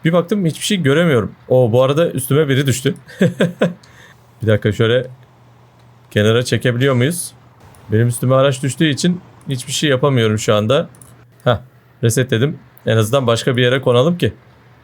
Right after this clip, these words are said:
diğer araçla çarpışmayalım. Ne anlatıyordum?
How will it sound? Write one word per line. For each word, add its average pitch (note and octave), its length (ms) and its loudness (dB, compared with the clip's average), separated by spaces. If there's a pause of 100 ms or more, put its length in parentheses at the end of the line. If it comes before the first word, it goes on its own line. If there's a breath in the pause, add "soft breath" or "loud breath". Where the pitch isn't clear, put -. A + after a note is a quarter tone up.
(120)
diğer A2+ 160 2
araçla A#2+ 460 0 (240)
çarpışmayalım. A2+ 640 0 (2000)
Ne D3 120 2
anlatıyordum? B2 500 0